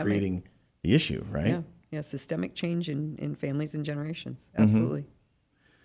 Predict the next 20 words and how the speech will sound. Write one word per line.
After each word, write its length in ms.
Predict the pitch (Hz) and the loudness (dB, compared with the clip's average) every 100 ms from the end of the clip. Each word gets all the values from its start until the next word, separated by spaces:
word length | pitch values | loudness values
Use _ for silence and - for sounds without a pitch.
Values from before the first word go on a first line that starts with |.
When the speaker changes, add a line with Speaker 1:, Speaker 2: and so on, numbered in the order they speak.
| - | 6
Speaker 1:
You, 120 | 147 | 8
you 160 | - 127 | 10 6
told 200 | - 139 | 6 4
me 80 | 156 | 6
about 220 | 92 92 | 6 4
a 60 | 85 | 4
gal 300 | 87 85 80 | 4 4 4
that 100 | 78 | 2
you 120 | 78 | 0
helped, 460 | 90 78 - - - _ 85 | 0 -2 -6 -16 -18 _ -2
um, 240 | 80 78 | 0 0
in 100 | 90 | 2
your 120 | 85 | 2
coaching. 540 | - 85 87 76 60 - - | 2 0 0 -2 -4 -6 -6
Speaker 2:
Mm-hmm. 200 | 139 185 - _ - | -6 -6 -8 _ 2
Speaker 1:
And, 360 | 95 95 90 - - - | 8 10 8 6 -2 -6
you 260 | - 95 | 0 4
know, 280 | 98 82 - - - _ _ _ _ _ - | 6 6 0 -6 -20 _ _ _ _ _ 2
I 120 | 101 | 2
think, 400 | - 131 123 | 6 6 6